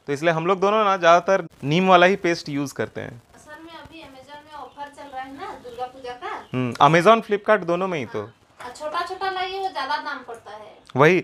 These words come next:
Speaker 1: जैसे इसी सर्फ का हम लोगों ने क्या किया ना कि सर्फ पूरा खत्म हो गया था और ये वाला आज को आया, तो कल नहीं परसों से कपड़ा धोने को था, तो परसों हमने धोया नहीं इस उम्मीद में कि अगर कहीं सर्फ कल ही आ गया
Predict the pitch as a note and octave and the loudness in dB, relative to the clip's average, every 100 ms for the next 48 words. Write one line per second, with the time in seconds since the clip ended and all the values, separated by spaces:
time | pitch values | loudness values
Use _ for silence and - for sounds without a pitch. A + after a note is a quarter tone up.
0 | B2 D3+ D3+ G3+ F#3+ - E3 C#3+ G#3 G#3 | 0 0 2 2 2 0 -4 -2 0 0
1 | - E3+ G3+ - - F#2 G2+ - C#3 D3 | 4 6 4 0 -8 -8 -8 -10 -6 -2
2 | E3 F#3+ G3 F#3 E3+ F3 D#3+ F3+ E3+ - | -2 -2 -4 -4 -4 -4 -8 -10 -12 -2
3 | F3+ E3+ - E3 E3 D3+ D#3+ D#3 C3 B2 | -2 -2 -6 -6 -4 -2 -2 -2 -4 -2
4 | C#3+ D#3+ - C3 C#3+ C#3 C3 C#3 D#3 D#3+ | -4 -4 2 4 4 0 -4 0 6 6
5 | E3+ D3 D3+ D3+ F#3 D3 C#3 - - D3+ | 6 6 4 4 2 2 0 -6 -10 -6
6 | E3 E3 F#3+ G3+ G#3 G#3+ F3 D#3+ F3 G3+ | 4 4 4 0 -4 -2 4 4 2 -4
7 | G#3 F#3+ E3 F3 D3+ D3+ D3+ D3 A#2 F#2+ | -2 -4 0 0 0 -4 -4 -6 -8 -12
8 | - - D#3+ D#3+ D#3+ G3+ G#3 E3 F3+ G#3 | -8 -2 6 6 6 0 0 -2 4 4
9 | G3 G#3+ - A3 - A#3 A3 F3 A3 - | 4 -4 -6 -6 -2 -2 -2 -2 -6 -10
10 | - G3+ D3 D3+ G3+ G3+ F#3 G3+ - E3 | -12 -6 -2 2 2 2 -4 -4 -2 -2
11 | F#3 - - D#3+ D3+ E3 G3+ F3 D#3+ E3 | -2 -6 2 4 4 2 4 4 2 -4